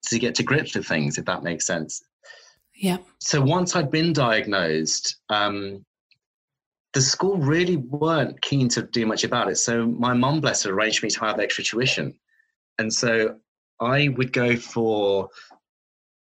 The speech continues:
Speaker 1: extra tuition three times a week after school, um, which, which, which really, really killed me as a kid. 'Cause, you know, I'd had to have a full day at school, then I'd have to be picked up by my mom and then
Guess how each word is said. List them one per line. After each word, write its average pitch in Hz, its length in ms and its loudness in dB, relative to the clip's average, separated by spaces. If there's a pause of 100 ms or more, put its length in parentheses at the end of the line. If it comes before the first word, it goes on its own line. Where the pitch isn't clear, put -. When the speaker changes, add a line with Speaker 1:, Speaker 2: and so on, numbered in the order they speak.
(200)
Speaker 1:
extra 127 240 0
tuition 117 340 0
three 123 200 0
times 117 260 -2
a 110 60 -2
week 101 260 0
after 95 240 -4
school, 82 500 -2 (300)
um, 90 400 2
which, - 460 0 (480)
which, 135 260 -2 (260)
which - 200 -2 (160)
really, 147 960 2 (280)
really 135 580 0
killed 107 340 -2
me 82 100 0
as 76 120 -2
a 76 40 -2
kid. 80 260 -4
'Cause, - 160 -8
you 123 100 0
know, 87 140 2
I'd 87 100 0
had 117 160 -2
to - 80 -4
have 104 140 -4
a 95 60 -6
full 151 200 -2
day 98 140 2
at - 80 0
school, 98 220 -2
then 95 140 0
I'd 107 140 0
have 120 240 -4
to 101 140 0
be 104 140 -2
picked - 260 -4
up 104 160 -4
by 98 120 2
my 92 100 2
mom 92 260 0
and 90 120 -2
then 95 220 0